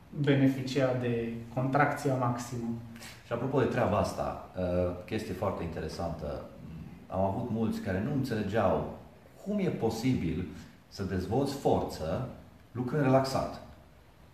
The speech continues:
Speaker 2: Pentru că în, în capul multor, um, oameni care nu, care nu <laughs> practică,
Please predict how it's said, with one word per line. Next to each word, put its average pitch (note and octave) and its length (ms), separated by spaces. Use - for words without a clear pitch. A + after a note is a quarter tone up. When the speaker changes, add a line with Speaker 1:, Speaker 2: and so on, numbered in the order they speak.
Speaker 2:
Pentru G2+ 280
că F#2+ 300
în, F#2+ 220
în F2+ 120
capul B2+ 320
multor, A2 340
um, - 1300
oameni G2 300
care F2+ 300
nu, G2 360
care F#2 140
nu G#2+ 80
<laughs> - 80
practică, - 680